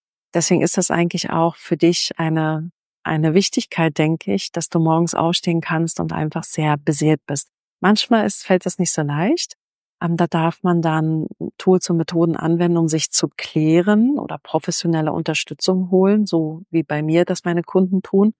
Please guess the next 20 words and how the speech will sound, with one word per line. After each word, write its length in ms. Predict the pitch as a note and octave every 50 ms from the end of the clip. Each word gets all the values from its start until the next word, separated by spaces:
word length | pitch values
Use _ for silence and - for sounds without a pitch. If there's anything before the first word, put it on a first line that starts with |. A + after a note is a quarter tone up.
| _ _ _ _ _ _
für 120 | - - E3+
ein 140 | F3 F3 E3+
Clearing, 420 | - - F3 F3 F3 F#3 F#3+ G#3 _ _ _ _ _ _ _ _ _ _ _ _ _ _ -
aber 180 | - F3+ G3+ G3+
sich 200 | G#3 G#3+ F#3+ G3+
auch 80 | F#3+
überraschen 460 | G#3 F#3+ F#3+ F3+ F3+ F#3+ - - G#3 F#3+
zu 140 | - - E3+
lassen. 460 | D#3 D#3 D3+ C#3+ - - C#3+ C#3+ - _ _ _ _ _ _ _ _ _ _
Manche 300 | - E3 E3+ F3+ - G3+
sagen, 400 | F3+ - F3+ F3 F3 F3 F#3+ F3 -
"Ah, 180 | - F#3+ G3+ F#3+
ich 100 | E3 -
glaubte, 420 | - - E3 E3+ F#3 - - E3+ D3
da 180 | - D#3+ D3+
ist, 260 | D3+ D#3+ - - -
steht 300 | - - - F3+ E3+ -
mehr 180 | F3 E3+ E3+ E3+
dahinter." 680 | F3+ F3+ E3+ D#3+ E3 D3+ D3 C#3+ - C#3+ C#3 C#3+ D3 - _ _ _ _ _ _ _ _ _ _ _ _ _ _ _ -
Oder, 500 | - E3 D#3+ E3 D#3+ D#3 D#3 D3+ D3+ D3